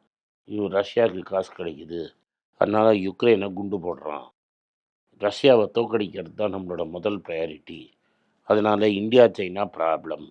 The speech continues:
அப்படின்ட்டாரு. யூரோப்பியன் யூனியன் குட் பாய், நல்ல நல்ல பொருள்லாம் பண்றான், அவனோட கார்ல டேக்ஸை குறை அப்படின்ட்டான்.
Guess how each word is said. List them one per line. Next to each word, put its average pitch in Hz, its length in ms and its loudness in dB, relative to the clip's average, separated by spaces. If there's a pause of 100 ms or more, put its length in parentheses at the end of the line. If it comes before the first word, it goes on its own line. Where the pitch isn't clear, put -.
(120)
அப்படின்ட்டாரு. 80 640 -14 (920)
யூரோப்பியன் 123 500 8
யூனியன் 104 460 -4
குட் 87 300 -6
பாய், 85 280 -8 (580)
நல்ல 117 280 0
நல்ல 104 240 -4
பொருள்லாம் 107 640 -4
பண்றான், 82 400 -10 (680)
அவனோட 113 420 2
கார்ல 110 320 6
டேக்ஸை 98 440 -2
குறை 78 260 -8
அப்படின்ட்டான். 73 760 -12